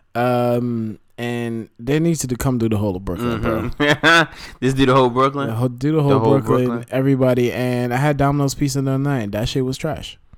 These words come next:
Speaker 2: Yeah, you s-, you
Speaker 1: It,
Speaker 2: mentioned it
Speaker 1: like, nothing was
Speaker 2: before.
Speaker 1: cooked. Like, when
Speaker 2: You
Speaker 1: you
Speaker 2: just
Speaker 1: look,
Speaker 2: had a bad
Speaker 1: usually,
Speaker 2: experience.
Speaker 1: usually when you look at the pizza, when you, when you get a good pizza, all you need to see is the cheese and the toppings.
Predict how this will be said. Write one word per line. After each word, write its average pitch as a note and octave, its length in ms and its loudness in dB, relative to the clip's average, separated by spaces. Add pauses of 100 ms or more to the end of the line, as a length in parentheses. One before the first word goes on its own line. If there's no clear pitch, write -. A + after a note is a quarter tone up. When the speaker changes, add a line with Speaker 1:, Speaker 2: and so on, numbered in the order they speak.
(760)
Speaker 2:
Yeah, G2 520 -2
you G#2 160 -6
s-, - 340 -14
you A#2 260 -12
Speaker 1:
It, B2 60 -8
Speaker 2:
mentioned C3 360 2
it G#2+ 60 -6
Speaker 1:
like, B2+ 220 -2
nothing D3 380 0
was G2+ 180 0
Speaker 2:
before. F#2 60 -8
Speaker 1:
cooked. D3+ 540 -2
Like, B2 360 -2 (760)
when C3+ 120 2
Speaker 2:
You D3+ 60 6
Speaker 1:
you E3+ 60 8
Speaker 2:
just E3+ 60 6
Speaker 1:
look, D#3 100 4
Speaker 2:
had C#3+ 80 0
a - 40 0
bad G3 100 10
Speaker 1:
usually, B3+ 200 8
Speaker 2:
experience. A#2 240 -4
Speaker 1:
usually B3 320 4
when A3+ 160 4
you F#3 80 6
look F3+ 180 2
at D#3 100 0
the C#3+ 80 0
pizza, D#3+ 500 2
when D3+ 200 2
you, D3+ 120 -4
when D#3 180 0
you G3 120 4
get E3 100 4
a C3+ 60 4
good C#3 200 2
pizza, C#3+ 360 0
all C#3+ 260 4
you C#3 160 0
need C3+ 180 0
to B2 80 0
see C3 180 2
is A2 100 0
the G#2 100 -4
cheese D3+ 400 2
and A#2+ 140 0
the G#2+ 60 -4
toppings. F#2+ 580 -8